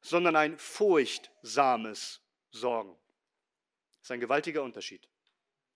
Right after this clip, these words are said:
Also deine Gedanken, die kreisen sich um Dinge, die bei dir Ängste und Unwohlsein auslösen. Etwas, das dir Sorgen bereitet, das dich beunruhigt. Also etwas,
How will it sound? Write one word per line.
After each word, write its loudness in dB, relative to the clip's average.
Also 0
deine 2
Gedanken, 0
die -12
kreisen 2
sich -4
um -6
Dinge, 4
die -12
bei 0
dir -4
Ängste -2
und -10
Unwohlsein 0
auslösen. 0
Etwas, 0
das -2
dir -2
Sorgen 6
bereitet, 4
das -4
dich -4
beunruhigt. 2
Also -2
etwas, 4